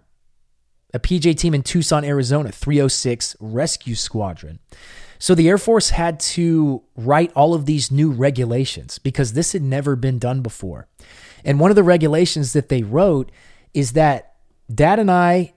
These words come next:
are not allowed to fly in military aircraft together. So I don't know if you guys have seen, like, Saving Private Ryan or heard some of these stories back in World War Two and the Vietnam War. There were whole families that were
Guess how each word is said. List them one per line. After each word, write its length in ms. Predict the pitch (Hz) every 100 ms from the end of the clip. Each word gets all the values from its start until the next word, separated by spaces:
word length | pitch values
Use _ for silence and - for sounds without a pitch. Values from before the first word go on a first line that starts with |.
| _
are 140 | - 135
not 260 | 139 165 185
allowed 560 | 151 139 139 143 135
to 520 | - - 151 143 135 131
fly 960 | - - - 147 196 196 120 113 123 127
in 280 | - 156 143
military 720 | 143 151 151 - 123 123 143 -
aircraft 580 | 156 214 - 123 85 -
together. 480 | 92 92 78 60 _ _
So 140 | - 147
I 100 | 180
don't 100 | 226
know 60 |
if 100 | 202
you 40 | 170
guys 200 | 175 151
have 80 | 139
seen, 240 | 175 160
like, 260 | 143 113 -
Saving 320 | - 143 139
Private 300 | - 131 110
Ryan 360 | 120 139 156
or 100 | 143
heard 160 | 120 139
some 140 | -
of 60 | 135
these 160 | 117 107
stories 640 | - 151 156 151 139 - - - _ -
back 220 | 147 139
in 80 | 127
World 200 | 139 139
War 140 | 135
Two 260 | 123 - 156
and 80 | 143
the 80 | 120
Vietnam 480 | 139 147 139 131
War. 320 | 123 139 147 139
There 200 | 131 156
were 300 | 143 127 -
whole 440 | - 196 180 139 -
families 840 | - 156 165 160 117 85 87 -
that 420 | 127 139 135 117 - _ _ _ -
were 480 | 127 131 123 117